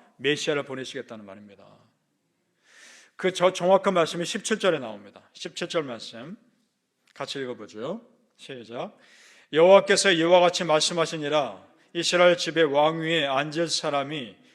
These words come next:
다윗에게 영원히 끊어지지 아니할 것이며." 아멘. 다윗에게서, 다윗의 후손에게서 영원한 왕 예수님이 태어나실 것을 예언하신 겁니다. 정확히 예수님에 의해 성취됩니다.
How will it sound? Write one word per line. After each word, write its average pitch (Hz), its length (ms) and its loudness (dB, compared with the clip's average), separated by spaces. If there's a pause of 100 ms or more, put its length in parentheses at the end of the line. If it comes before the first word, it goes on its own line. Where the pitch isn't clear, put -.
(100)
다윗에게 180 800 2
영원히 233 560 4
끊어지지 202 640 -4
아니할 185 360 -4
것이며." 101 540 -16 (280)
아멘. 113 580 -16 (680)
다윗에게서, 208 1200 2 (360)
다윗의 202 360 4
후손에게서 190 680 0
영원한 240 400 8
왕 160 300 -2 (520)
예수님이 156 480 -2
태어나실 175 400 -4
것을 135 260 -12
예언하신 120 440 -14
겁니다. 92 240 -20 (640)
정확히 175 680 -2 (380)
예수님에 139 440 -8
의해 120 160 -10
성취됩니다. 147 1000 -14